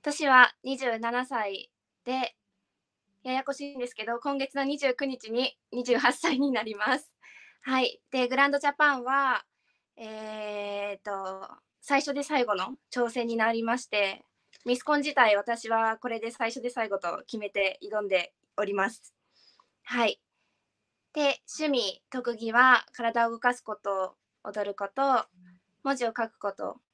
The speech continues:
あとサプライズとかするためになんか作ったりするのもすごく好きです。あとは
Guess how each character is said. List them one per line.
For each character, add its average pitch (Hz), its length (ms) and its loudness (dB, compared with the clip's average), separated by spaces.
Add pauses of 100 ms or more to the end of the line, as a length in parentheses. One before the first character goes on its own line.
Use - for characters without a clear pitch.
あ - 100 -6
と 208 140 -8
サ 240 140 -6
プ 254 100 0
ラ 269 80 6
イ 247 80 2
ズ 202 100 -10
と 185 140 -2
か 190 160 -2
す 202 140 -8
る 202 80 -4
た 208 100 0
め 202 80 -2
に 190 80 -2
な 202 80 -4
ん - 20 -6
か 202 120 -8
作 - 160 -4
っ - 20 -8
た 196 140 2
り 190 80 -2
す 202 100 -8
る 196 140 -4
の 185 100 -4
も 180 80 -6 (160)
す - 100 -16
ご 202 80 -10
く 190 120 -14
好 - 80 -20
き 202 160 -8
で 190 140 2
す。 - 100 -20 (600)
あ 240 60 4
と 220 120 4
は 190 180 4